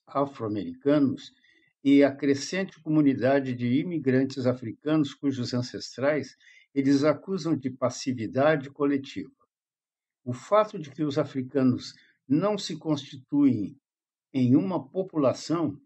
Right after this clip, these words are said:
mas muitas nações cujos interesses e necessidades podem ser vastamente divergentes, não alcançou ao público em geral. Embora pareça aceitável que os franceses e os ingleses,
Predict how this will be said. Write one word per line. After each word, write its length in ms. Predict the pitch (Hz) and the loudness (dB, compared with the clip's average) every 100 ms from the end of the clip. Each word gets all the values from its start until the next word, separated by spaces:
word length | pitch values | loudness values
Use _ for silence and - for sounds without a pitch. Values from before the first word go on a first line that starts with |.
| - | -4
mas 260 | 123 127 | 0 0
muitas 460 | - 160 214 151 120 | 0 0 0 -4 -2
nações 500 | 117 92 - 156 139 | -4 -4 0 0 0
cujos 380 | - 117 117 110 | -4 -6 -4 -4
interesses 640 | 139 131 135 147 135 107 | 0 2 2 0 -2 -6
e 80 | 110 | -4
necessidades 880 | 117 - 123 - 104 120 117 85 - _ _ _ _ - | -6 -6 -10 -12 -2 2 2 -2 -16 _ _ _ _ -2
podem 320 | 170 147 131 | 0 2 0
ser 420 | 127 - 127 - - _ _ | 0 0 0 0 -12 _ _
vastamente 960 | 98 147 175 175 - 123 120 135 127 95 | -4 -2 -2 -4 -6 0 2 2 0 -8
divergentes, 960 | 110 90 - - 139 170 - - - _ _ _ _ _ | -8 -8 -10 -4 -2 -2 -6 -14 -18 _ _ _ _ _
não 280 | 139 185 208 | 0 2 2
alcançou 840 | 208 - 156 127 - 156 175 147 - | 0 2 0 0 -2 -4 -4 -8 -4
ao 200 | 165 123 | -2 -4
público 500 | 143 165 151 151 156 | -6 -4 -2 0 2
em 80 | |
geral. 480 | 151 160 120 - - _ _ _ _ _ _ _ _ _ | 2 2 2 0 -6 _ _ _ _ _ _ _ _ _
Embora 680 | 139 135 135 202 202 180 - _ | 4 4 4 2 4 0 -4 _
pareça 540 | 135 123 151 156 - | 0 2 0 -2 -6
aceitável 960 | 123 - 120 92 131 156 147 101 87 - _ | -8 -6 -8 -6 0 2 2 -2 -10 -14 _
que 120 | 131 | -6
os 140 | 123 - | -4 -2
franceses 720 | 131 120 - 156 170 151 131 | -2 -2 -2 -2 -2 -4 -4
e 60 | 139 | -4
os 120 | 135 | -2
ingleses, 720 | 127 117 127 117 - - | -2 0 2 2 -2 -14